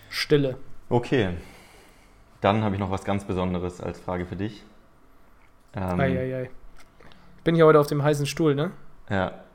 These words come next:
Speaker 2: das, das Thema hatten wir ja schon mal.
Speaker 1: Ach so, das hatten wir ja heute noch gar nicht, dass wir die Frage
Speaker 2: Aber
Speaker 1: schon
Speaker 2: du
Speaker 1: mal
Speaker 2: hast
Speaker 1: hatten.
Speaker 2: dich, glaub ich, noch nie so richtig dazu geäußert.
Speaker 1: Oh, oh.
Speaker 2: Ähm, weil's ja gerade auch nicht reinpasst und, äh, ja, ich stell's dir einfach mal. Nehmen wir an, du müsstest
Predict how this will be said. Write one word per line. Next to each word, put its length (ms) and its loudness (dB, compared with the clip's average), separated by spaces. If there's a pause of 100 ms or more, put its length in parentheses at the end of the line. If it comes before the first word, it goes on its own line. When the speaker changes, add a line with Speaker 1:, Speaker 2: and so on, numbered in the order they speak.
Speaker 2:
das, 320 -6 (100)
das 200 -8
Thema 260 0
hatten 200 -4
wir 60 0
ja 100 2
schon 260 -2
mal. 420 -4 (680)
Speaker 1:
Ach 120 6
so, 180 8
das 160 8
hatten 120 6
wir 80 8
ja 60 10
heute 160 8
noch 100 6
gar 180 12
nicht, 280 2 (180)
dass 160 6
wir 80 10
die 80 4
Frage 260 8
Speaker 2:
Aber 120 8
Speaker 1:
schon 100 8
Speaker 2:
du 80 10
Speaker 1:
mal 80 12
Speaker 2:
hast 80 10
Speaker 1:
hatten. 140 4
Speaker 2:
dich, 120 2
glaub 200 6
ich, 100 0
noch 140 -4
nie 260 -2
so 100 0
richtig 300 0
dazu 220 -2
geäußert. 500 2 (800)
Speaker 1:
Oh, 60 2
oh. 80 0
Speaker 2:
Ähm, 580 4 (1120)
weil's 180 -4
ja 80 2
gerade 200 6
auch 60 8
nicht 180 -2
reinpasst 580 0
und, 460 -6
äh, 200 0
ja, 140 -2
ich 140 -4
stell's 180 -2
dir 80 -2
einfach 140 -6
mal. 220 -2 (640)
Nehmen 220 6
wir 80 8
an, 140 4
du 80 2
müsstest 720 2